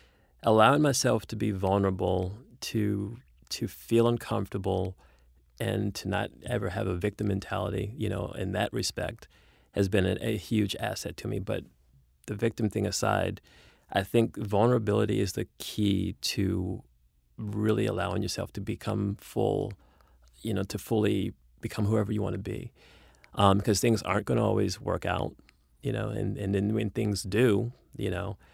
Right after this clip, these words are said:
um, you know, you gut check really quickly, but don't rest on that and just keep moving forward.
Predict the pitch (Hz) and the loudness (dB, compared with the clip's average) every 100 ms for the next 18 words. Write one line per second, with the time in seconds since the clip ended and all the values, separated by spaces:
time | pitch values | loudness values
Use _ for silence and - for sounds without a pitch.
0 | - _ - 92 95 92 95 101 - - | -20 _ -4 0 2 2 0 -4 -12 -20
1 | _ 120 104 101 101 127 - 107 - - | _ -6 -4 -4 -8 -10 0 2 2 0
2 | 120 - 104 98 - 101 104 101 107 98 | 0 0 0 0 -4 -4 -2 -4 -4 -2
3 | 101 - 95 92 95 - 95 95 95 123 | 0 -2 -2 -2 -2 0 0 0 -2 -4
4 | 98 - - 113 107 98 95 - 107 110 | -6 -6 -6 -4 -2 0 -2 -2 -2 0
5 | 98 98 | -2 -6